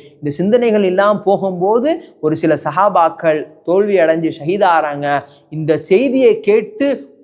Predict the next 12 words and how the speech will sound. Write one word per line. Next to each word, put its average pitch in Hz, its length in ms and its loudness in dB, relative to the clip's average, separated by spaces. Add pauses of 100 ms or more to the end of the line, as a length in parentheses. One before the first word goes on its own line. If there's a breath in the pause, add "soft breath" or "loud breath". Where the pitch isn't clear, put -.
கோவப்பட்டு 254 1080 0 (100)
எதிரிகளை 165 760 2
இன்னும் 330 400 0
பலமாக 214 460 0
தாக்கப்பட்ட 165 720 -4 (340 loud breath)
சஹாபாக்கள் 180 600 2
வரலாறும் 139 540 0
இருக்குது. - 220 -16 (1300 soft breath)
இந்த 277 500 4
சமயத்துல 196 760 -2
தான் 156 580 0 (240 soft breath)
யாரு? 185 800 2